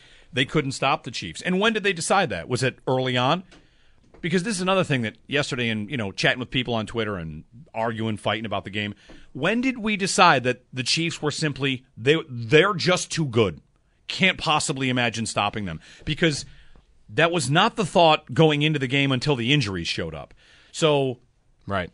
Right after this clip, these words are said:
Speaker 1: And then the Bills were winning a red zone battle. It's seventeen thirteen. You can win the game by just being better in the red zone. And somewhere along the way, it was decided they're simply too good. You can't stop them. Okay, what fourth down distance would you have gone for that?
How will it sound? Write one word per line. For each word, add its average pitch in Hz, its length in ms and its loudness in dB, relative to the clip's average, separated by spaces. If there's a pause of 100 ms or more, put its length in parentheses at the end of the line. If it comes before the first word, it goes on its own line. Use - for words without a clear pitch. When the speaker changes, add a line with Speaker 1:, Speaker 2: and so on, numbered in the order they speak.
Speaker 1:
And 175 100 0
then 247 100 2
the 254 60 2
Bills 185 360 2
were 170 160 -2
winning 190 280 0
a 185 60 2
red 208 240 6
zone 151 240 4
battle. 95 280 -4
It's 110 120 -6
seventeen 190 460 0
thirteen. 202 440 0
You 156 100 -4
can 254 180 -2
win 190 140 2
the 165 60 2
game 170 200 4
by 160 100 4
just 147 180 -4
being 156 180 0
better 156 240 4
in 147 60 0
the 127 80 -2
red 185 200 0
zone. 101 260 -4 (600)
And 135 160 0
somewhere 208 360 2
along 190 260 4
the 180 60 0
way, 170 160 8
it 165 40 8
was 156 120 0
decided 147 560 2 (260)
they're 156 360 0
simply 160 500 -2
too 175 280 -2
good. 123 360 0 (240)
You 147 200 -4
can't 147 320 0
stop 127 340 0
them. 87 240 -8
Okay, 135 400 0 (160)
what 117 440 0
fourth 151 440 0
down 131 320 -2
distance 104 580 -6
would 98 260 -6
you 104 80 -4
have 92 100 -10
gone 90 240 -6
for 82 120 -16
that? 71 200 -16